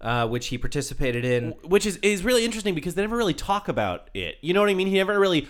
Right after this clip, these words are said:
Speaker 2: we only ever see it in flashbacks, and he talks about how he was there.
Speaker 1: No, he talks about it distinctly in the,
Speaker 2: In
Speaker 1: when
Speaker 2: that one scene,
Speaker 1: in the
Speaker 2: yeah.
Speaker 1: crypt.
Speaker 2: Yeah, in the, in the crypt. But that's, like, the one scene we get about that. But it has kind of a really big effect, and there's a lot of screen time dedicated to that.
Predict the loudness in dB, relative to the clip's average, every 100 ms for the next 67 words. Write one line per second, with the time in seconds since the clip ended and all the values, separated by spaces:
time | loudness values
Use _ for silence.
0 | 0 2 4 4 2 2 0 -4 -2 2
1 | 2 2 -2 -2 -4 2 2 2 2 0
2 | 2 0 0 0 -2 -2 -2 -2 -4 0
3 | 2 2 2 2 2 2 4 4 2 -6
4 | -16 -4 -2 -2 -2 -4 -2 -2 -2 -2
5 | -2 0 2 4 4 6 4 4 2 2
6 | 4 2 2 2 2 -2 2 4 4 2
7 | 0 -2 -2 -4 -2 -4 -2 0 0 0
8 | -10 -2 -2 2 0 2 2 4 4 4
9 | 0 -2 -2 0 0 2 4 4 2 2
10 | 0 0 -4 -8 0 0 2 -2 -2 -6
11 | -2 2 4 4 6 4 4 2 2 2
12 | 0 2 4 4 6 6 6 2 -2 0
13 | 0 0 -2 0 0 0 0 -2 -4 -6
14 | -10 -10 -12 -16